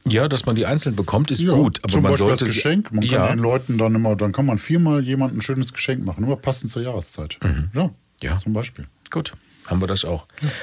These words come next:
Speaker 1: Kosten hundertzwanzig Euro, ist aus zweitausendsiebzehn, Band eins ist aus zweitausendsiebzehn, das ging dann weiter bis in die Neuzeit, war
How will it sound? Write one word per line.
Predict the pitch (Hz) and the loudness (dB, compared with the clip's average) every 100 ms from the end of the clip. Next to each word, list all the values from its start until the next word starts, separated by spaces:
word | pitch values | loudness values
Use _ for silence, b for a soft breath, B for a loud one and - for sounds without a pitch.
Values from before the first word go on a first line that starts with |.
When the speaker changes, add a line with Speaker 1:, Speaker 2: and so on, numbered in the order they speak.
| B | B
Speaker 1:
Kosten | - 143 - 131 | 0 0 2 2
hundertzwanzig | 117 131 113 - 101 95 90 | 4 4 2 2 2 2 0
Euro, | 101 127 143 143 | -2 0 0 -2
ist | 113 - | 0 0
aus | 104 - | 2 0
zweitausendsiebzehn, | - 101 107 101 85 82 92 113 - - 76 85 | 0 0 0 0 0 0 0 -2 -2 0 0 0
Band | 69 71 | -2 -4
eins | 90 87 - | -2 0 0
ist | 76 76 | -2 -2
aus | - | -4
zweitausendsiebzehn, | - 71 73 69 76 78 98 - 92 | -4 -6 -6 -6 -4 -4 -4 -2 -2
das | 82 - | -2 -2
ging | 85 | -2
dann | 76 69 | -2 -4
weiter | 71 82 82 | -6 -4 -4
bis | 73 78 | -4 -6
in | |
die | 71 | -6
Neuzeit, | 71 78 - 90 85 | -4 -4 -4 -4 -4
war | 76 78 | -4 -4